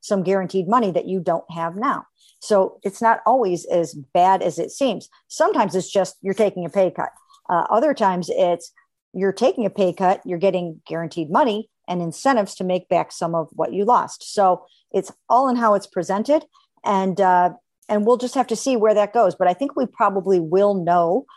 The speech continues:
over the next, uh, I would say over the next couple of days, really, uh, sometime within the next four or five days, we should know the answer to that. And the same thing with Case Keenum. Uh, Case Keenum is someone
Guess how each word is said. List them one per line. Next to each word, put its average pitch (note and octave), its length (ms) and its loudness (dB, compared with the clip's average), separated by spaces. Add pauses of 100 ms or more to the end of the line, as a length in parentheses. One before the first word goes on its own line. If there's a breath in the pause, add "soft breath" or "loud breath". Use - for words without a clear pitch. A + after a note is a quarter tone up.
(140)
over F#3+ 200 0
the F3+ 100 0
next, - 480 -6
uh, E3+ 240 2 (340)
I E4 60 4
would E4+ 120 2
say G#3 200 2
over G3 180 2
the F#3+ 80 -2
next F#3 280 -8
couple E3+ 220 -6
of C3+ 140 -10
days, D3+ 380 -4
really, E3 360 -6 (100)
uh, D#3+ 280 -6
sometime A#3+ 380 -4
within F3 240 -8
the E3+ 40 -8
next E3+ 280 -12
four E3 120 -2
or - 80 -6
five D#3 240 -4
days, D#3 280 -4
we A3+ 80 0
should G#3 200 -2
know E3+ 200 -4
the D3+ 180 -10
answer D#3 240 -10
to C#3+ 140 -12
that. D#3+ 220 0 (360 loud breath)
And C4 100 4
the D4 60 4
same D#4 300 0
thing D#4 180 2
with C4+ 180 0
Case A3 280 0
Keenum. D3+ 360 -8 (320 soft breath)
Uh, F#3 140 4
Case A#3 320 0
Keenum A#3+ 260 2
is G3+ 140 -2
someone G3 460 0